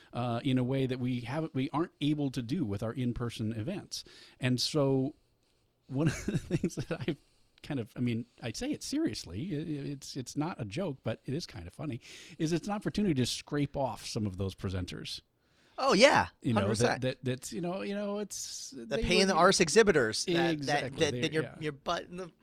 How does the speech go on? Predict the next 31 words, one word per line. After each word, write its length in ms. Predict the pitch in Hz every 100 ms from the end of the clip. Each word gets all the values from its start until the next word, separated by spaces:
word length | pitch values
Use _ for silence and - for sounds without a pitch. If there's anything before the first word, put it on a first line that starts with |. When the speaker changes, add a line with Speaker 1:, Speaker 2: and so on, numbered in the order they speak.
| 190 -
Speaker 2:
<laughs> 340 | 440 - 453 -
Speaker 1:
And 160 | 165
so 240 | - 185 180 - - - -
the 80 | 170
same 260 | 226 233
thing 160 | 208 202
applies 420 | 160 170 160 156
for 140 | -
the 100 | 123
exhibitors, 580 | 120 107 131 107 - 143
that 180 | 120 117
it's, 200 | 117 -
it's, 320 | 135 - - -
it's, 160 | 117
it's 140 | 143 131
an 100 | 143
opportunity 840 | 151 185 175 - 156 156 - 90 95
to, 380 | - 113 113 -
to, 240 | - 120 123 -
to 140 | 123
start 300 | - 160 170
looking 440 | 110 151 208 220
for 100 | 175
the 120 | 147 120
ones 500 | 117 110 107 104 - _ _ _ _ _ _ _ _ _
where 200 | - 117
there's 200 | 117 110
much 300 | 110 127 -
more 160 | 170 156
mutual 840 | 117 113 117 127 - 123 113 104
value, 680 | 92 87 85 87 90 - -